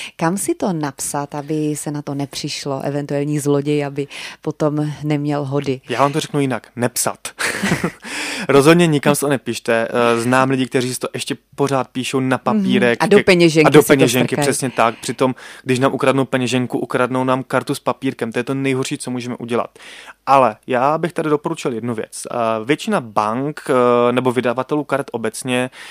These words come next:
Speaker 2: umožňuje změnit si svůj pin. Ať už tím, že zavoláme na nějaké telefonní číslo, nebo v bankomatu, těch možností je spousta.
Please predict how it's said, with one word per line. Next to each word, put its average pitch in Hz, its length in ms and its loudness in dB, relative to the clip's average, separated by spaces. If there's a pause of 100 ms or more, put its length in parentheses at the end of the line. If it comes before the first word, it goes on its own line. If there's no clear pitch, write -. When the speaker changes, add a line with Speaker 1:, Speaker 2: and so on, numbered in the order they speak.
(160)
Speaker 2:
umožňuje 156 580 -2
změnit 123 420 -2
si 139 100 -10
svůj 127 280 -4
pin. 104 320 -4 (100)
Ať 139 160 -4
už - 300 -2
tím, 131 280 -6
že 123 100 -4
zavoláme 120 360 0
na 120 60 -2
nějaké 117 340 -4
telefonní 110 440 -8
číslo, 135 520 -4
nebo 113 220 -4
v 101 80 -16
bankomatu, 120 760 -6
těch - 320 -8
možností 110 380 -10
je 110 40 -16
spousta. 160 540 -2